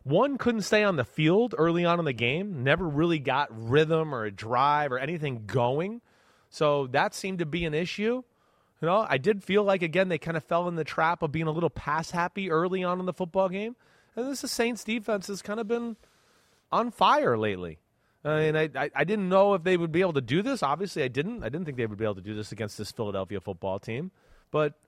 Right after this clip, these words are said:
you know, I'm, I'm, I am interested to kind of see what they did on the defensive side of the ball.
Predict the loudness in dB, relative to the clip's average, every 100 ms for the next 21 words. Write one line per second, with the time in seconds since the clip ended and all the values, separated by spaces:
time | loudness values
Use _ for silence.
0 | _ _ _ -2 2 2 0 -2 -2 -2
1 | -6 -2 0 0 0 -4 -6 -10 -10 -10
2 | -6 -4 -4 -2 -2 0 0 -2 2 2
3 | 2 0 -4 -4 -4 -6 -6 -2 -2 -2
4 | -4 -2 -2 -6